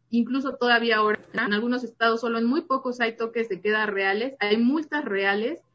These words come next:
de que si te encuentran en la calle te van a multar con cierta cantidad, si no tienes cubreboca te van a multar. Porque eso finalmente, aunque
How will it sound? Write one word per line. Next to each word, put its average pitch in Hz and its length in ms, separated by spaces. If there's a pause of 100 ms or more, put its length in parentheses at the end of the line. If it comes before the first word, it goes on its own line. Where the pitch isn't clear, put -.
(240)
de 196 180
que 196 140
si - 100
te 196 80
encuentran 262 420
en 208 100
la 196 120
calle 254 200
te 196 100
van 220 160
a 233 60
multar 208 340
con 208 160
cierta 214 320
cantidad, 196 460
si 214 100
no 240 120
tienes 240 240
cubreboca 214 480
te 208 80
van 214 160
a 220 40
multar. 208 400 (360)
Porque 277 220
eso 392 260
finalmente, 277 840
aunque 208 880